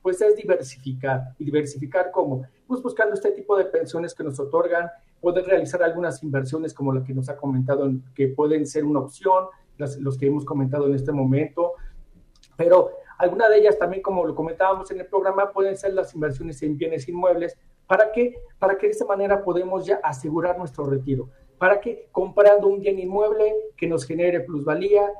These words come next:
que tengamos una inversión y que en determinado momento la podamos rentar, pero de una manera muy inteligente, acercándonos a expertos,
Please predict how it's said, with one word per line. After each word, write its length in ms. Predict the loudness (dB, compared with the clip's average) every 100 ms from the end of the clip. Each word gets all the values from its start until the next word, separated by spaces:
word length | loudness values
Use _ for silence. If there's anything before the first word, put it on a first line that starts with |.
| -16 _
que 100 | -4
tengamos 440 | -2 0 0 -2
una 140 | -6 -6
inversión 540 | -2 -2 0 2 2 0 -14 _
y 120 | -16 -2
que 100 | 0
en 60 |
determinado 560 | 0 0 -2 2 2 4
momento 340 | 0 0 0
la 160 | 0 2
podamos 380 | 2 2 0 0
rentar, 500 | -4 -2 -2 -2 -8 -20 -6
pero 140 | 0
de 80 | 0
una 140 | 2 0
manera 340 | -2 0 0
muy 200 | 0 -4
inteligente, 540 | -4 -4 -2 -2 -4 -6 -14 -20 -20 -12
acercándonos 760 | -6 -4 -2 -2 0 -2 -4 -6
a 80 | -6
expertos, 800 | -6 -8 2 2 2 -2 -4